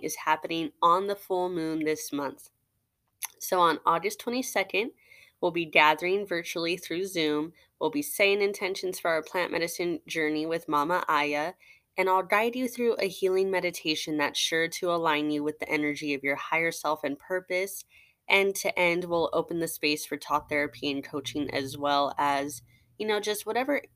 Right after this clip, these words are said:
intuitively comes up for the energy of our group.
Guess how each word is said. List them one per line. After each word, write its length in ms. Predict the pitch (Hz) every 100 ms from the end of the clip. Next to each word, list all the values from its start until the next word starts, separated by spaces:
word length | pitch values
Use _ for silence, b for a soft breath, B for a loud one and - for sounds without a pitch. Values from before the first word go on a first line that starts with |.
| _ _ -
intuitively 640 | 202 - 233 233 233 220
comes 320 | - 196 156 -
up 280 | 165 190 - -
for 140 | 175
the 120 | 160
energy 440 | 156 156 151 151 143
of 120 | 139
our 140 | 135
group. 420 | 131 127 127 123